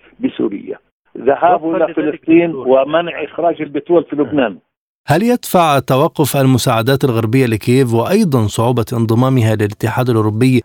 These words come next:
Speaker 3: مزيد من الخلافات في العالم بين الأطراف؟
Speaker 1: هي الآن بشكل حيي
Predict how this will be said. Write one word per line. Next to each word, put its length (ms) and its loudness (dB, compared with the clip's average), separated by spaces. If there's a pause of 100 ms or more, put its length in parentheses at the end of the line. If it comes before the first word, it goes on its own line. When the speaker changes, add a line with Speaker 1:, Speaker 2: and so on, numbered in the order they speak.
(100)
Speaker 3:
مزيد 600 2
من 200 2
الخلافات 680 2
في 120 -2
العالم 420 4
بين 180 2
الأطراف؟ 560 -2 (580)
Speaker 1:
هي 380 4
الآن 360 -2
بشكل 440 -6
حيي 540 -2